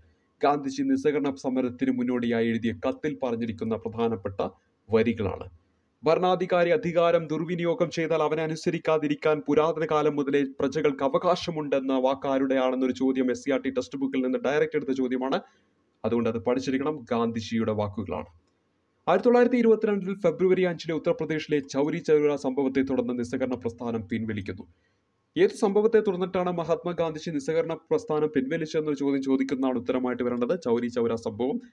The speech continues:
വർഷം ആയിരത്തി തൊള്ളായിരത്തി ഇരുപത്തിരണ്ട് ഫെബ്രുവരി അഞ്ച്, അതും പരീക്ഷയ്ക്ക് ചോദിക്കും. അങ്ങനെ ഫെബ്രുവരി പതിനൊന്നാം തീയതിയാണ് മഹാത്മാഗാന്ധി നിസ്സഹകരണ പ്രസ്ഥാനം പിൻവലിക്കുന്നു. പൂർണ്ണമായിട്ടും അത് പിൻവലിക്കുന്നത് ഫെബ്രുവരി പന്ത്രണ്ടാം തീയതിയാണ്.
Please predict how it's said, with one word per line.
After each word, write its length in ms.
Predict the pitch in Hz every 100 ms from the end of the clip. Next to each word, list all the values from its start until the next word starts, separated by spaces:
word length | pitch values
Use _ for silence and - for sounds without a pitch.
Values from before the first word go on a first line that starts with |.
| _ _
വർഷം 300 | 120 180 139 247
ആയിരത്തി 200 | 120 123
തൊള്ളായിരത്തി 240 | 120 117
ഇരുപത്തിരണ്ട് 380 | 113 107 107 104
ഫെബ്രുവരി 420 | 101 110 110 110
അഞ്ച്, 260 | 110 117 147
അതും 220 | 113 117
പരീക്ഷയ്ക്ക് 480 | 107 104 98 113 107
ചോദിക്കും. 420 | 104 98 92 - - _ _ _ _ _ _ _ _ _ _
അങ്ങനെ 240 | 175 214 220
ഫെബ്രുവരി 580 | 214 180 170 190 214 226
പതിനൊന്നാം 500 | 226 180 180 185 185
തീയതിയാണ് 380 | 180 180 175 165
മഹാത്മാഗാന്ധി 720 | 147 165 160 165 151 147 143 - _ -
നിസ്സഹകരണ 360 | 135 165 160
പ്രസ്ഥാനം 400 | 147 156 147 143
പിൻവലിക്കുന്നു. 500 | 135 127 139 135 147
പൂർണ്ണമായിട്ടും 680 | 185 - 147 160 175 175 170
അത് 120 | 156
പിൻവലിക്കുന്നത് 640 | 151 143 143 139 139 139 120
ഫെബ്രുവരി 440 | - 135 139 139 185
പന്ത്രണ്ടാം 500 | 156 131 131 131 127
തീയതിയാണ്. 420 | 113 95 - -